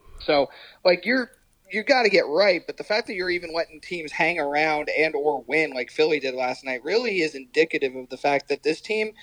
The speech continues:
just has this on-off switch, and I think it's just a matter of time before Kevin Durant just decides, "I'm fucking tired of having to tell guys to lock in. They don't wanna lock in, and I'm tired of screaming at 'em to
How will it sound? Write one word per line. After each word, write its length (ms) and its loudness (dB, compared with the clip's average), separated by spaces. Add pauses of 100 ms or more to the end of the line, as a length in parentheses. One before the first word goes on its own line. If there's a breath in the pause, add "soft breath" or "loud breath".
(240 loud breath)
just 320 2
has 300 0
this 140 -6
on-off 520 -2
switch, 480 -4 (100)
and 520 -2 (160)
I 140 4
think 220 -2
it's 160 -2
just 200 -6
a 60 -8
matter 380 0
of 100 -10
time 400 -4
before 300 -10
Kevin 320 0
Durant 420 -2
just 220 -12
decides, 600 2
"I'm 160 0
fucking 460 0
tired 480 -2
of 100 -8
having 440 -8 (180)
to 300 -8 (760 soft breath)
tell 300 -2
guys 320 0
to 140 -6
lock 400 -4
in. 220 -6 (200)
They 100 0
don't 200 -2
wanna 220 -4
lock 320 -4
in, 240 -4
and 160 -8
I'm 200 -6
tired 420 -2
of 80 -10
screaming 420 -6
at 140 -4
'em 100 -16
to 120 -20